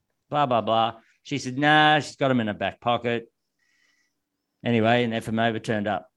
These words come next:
And, um, you know, I think from memory, Rega went, like, s-, one oh six low in the heat, six four, and came back in a thirty-four mid, and it looked really good.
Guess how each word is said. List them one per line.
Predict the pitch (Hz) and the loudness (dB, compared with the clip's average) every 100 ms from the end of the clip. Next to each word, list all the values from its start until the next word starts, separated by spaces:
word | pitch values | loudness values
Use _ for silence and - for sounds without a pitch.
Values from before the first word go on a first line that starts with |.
| - | -12
And, | 117 110 107 101 | -8 -6 -6 0
um, | 113 107 98 95 - - _ _ _ _ _ _ - | 2 2 0 -8 -16 -20 _ _ _ _ _ _ -4
you | 123 | 2
know, | 113 113 110 107 - _ _ _ - - _ _ _ _ - | 4 4 0 -4 -8 _ _ _ -20 -20 _ _ _ _ -6
I | |
think | 147 165 - - - 180 _ _ _ | -4 -4 -8 -14 -14 -16 _ _ _
from | 151 143 | -4 0
memory, | 147 139 | 0 4
Rega | 156 156 | 4 2
went, | 139 143 156 | -2 -4 -4
like, | 123 | -6
s-, | - - - - | -6 -10 -10 -6
one | 143 | -2
oh | 131 | -2
six | - 147 - - | -4 -8 -8 0
low | 135 139 143 147 131 - _ _ _ _ _ _ _ _ | 6 8 8 8 4 -4 _ _ _ _ _ _ _ _
in | 147 139 | -2 0
the | 120 | 2
heat, | 147 156 160 - _ _ _ _ - | 4 2 0 -10 _ _ _ _ -4
six | - - - | 0 0 2
four, | 160 165 165 175 143 | 6 8 10 8 6
and | 120 | 2
came | 156 156 | 0 4
back | 147 143 | 4 4
in | 135 | 2
a | 123 | 2
thirty-four | 156 139 123 - 151 127 | 2 2 0 0 0 2
mid, | 123 135 139 135 | 2 4 2 2
and | 117 113 113 160 | -2 -6 -10 -6
it | 165 | -4
looked | 170 143 | -2 -2
really | 120 104 | -4 0
good. | 127 123 123 | 2 4 2